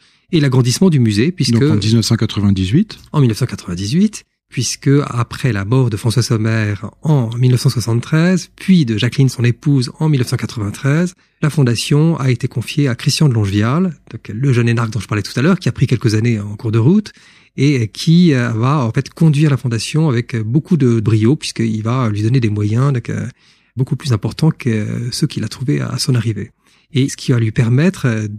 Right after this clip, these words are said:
Speaker 1: de réaliser le testament de François Sommer. Alors celui-ci avait effectivement, avant de mourir, laissé quelques pistes, euh, d'action et quelques souhaits. Donc, euh, l'action, c'est bien sûr de défendre, euh, donc, euh, l'animal sauvage, défendre une certaine éthique de la chasse.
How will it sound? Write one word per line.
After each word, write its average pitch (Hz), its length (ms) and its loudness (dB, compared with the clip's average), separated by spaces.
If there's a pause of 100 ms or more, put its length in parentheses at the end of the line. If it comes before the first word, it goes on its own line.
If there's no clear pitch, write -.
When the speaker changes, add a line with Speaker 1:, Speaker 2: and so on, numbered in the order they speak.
Speaker 1:
de 139 260 6
réaliser 135 920 2
le 127 140 0
testament 143 380 0
de - 40 -14
François 131 220 0
Sommer. 107 320 -6 (540)
Alors 117 120 -10
celui-ci 120 400 -2
avait 110 220 -4
effectivement, 135 460 -8
avant 123 160 0
de 113 60 4
mourir, 117 380 4
laissé 113 360 -4
quelques 123 420 -4 (160)
pistes, - 380 0
euh, 104 420 -8 (540)
d'action 131 680 -2 (480)
et 143 300 0
quelques 120 260 -2
souhaits. 170 440 0
Donc, - 180 -14
euh, 113 180 -10
l'action, 120 420 -2
c'est - 120 -8
bien 113 160 -8
sûr 127 220 -4
de 104 340 -8
défendre, 120 500 2
euh, 101 320 -4
donc, 101 200 -8
euh, 104 80 -6
l'animal 110 320 2
sauvage, 123 500 0
défendre 113 260 0
une 101 60 0
certaine 113 240 2
éthique 139 260 2
de 123 80 0
la 107 120 -2
chasse. 175 420 -4